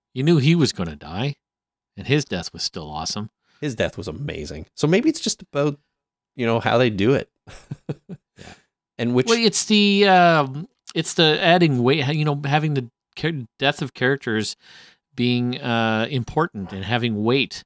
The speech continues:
Speaker 1: and not being saved by random acts of, uh, somebody else coming in and saving the day just for a dramatic crescendo.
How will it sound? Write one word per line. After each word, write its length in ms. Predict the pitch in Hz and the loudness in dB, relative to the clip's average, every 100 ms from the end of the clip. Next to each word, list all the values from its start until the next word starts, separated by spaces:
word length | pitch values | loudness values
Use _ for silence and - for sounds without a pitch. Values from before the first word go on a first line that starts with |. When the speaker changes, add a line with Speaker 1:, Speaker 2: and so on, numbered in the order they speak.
| _ | _
Speaker 1:
and 400 | 123 104 110 110 - | -6 -4 -4 -6 -10
not 340 | 139 127 123 - | -2 0 0 -4
being 240 | 131 123 | -4 -2
saved 560 | - - 120 120 117 - | -2 0 0 0 -2 -6
by 460 | - 104 101 104 101 - - _ _ | -2 0 2 0 -2 -8 -20 _ _
random 520 | 92 110 117 117 113 117 | -4 0 0 0 -2 -2
acts 380 | 110 110 - - | -2 0 -4 -4
of, 720 | 110 107 101 98 - - - | -4 -2 -4 -6 -10 -10 -8
uh, 260 | 107 95 95 | -6 -4 -4
somebody 380 | - 127 110 104 | -4 -2 -2 -2
else 140 | 101 | -4
coming 300 | - 110 104 | -6 -6 -4
in 60 | 101 | -4
and 100 | 98 | -6
saving 360 | - 107 101 92 | -4 -4 -2 -6
the 80 | |
day 460 | 87 107 107 95 90 - - - _ | -4 -2 0 -2 -4 -10 -20 -20 _
just 240 | - 104 - | -8 -8 -8
for 520 | - 104 98 92 107 | -8 -4 -2 -2 -4
a 160 | 104 95 | -6 -8
dramatic 480 | 95 92 95 107 - | -6 -6 -4 -6 -8
crescendo. 480 | 101 - 113 98 | -6 -4 -6 -8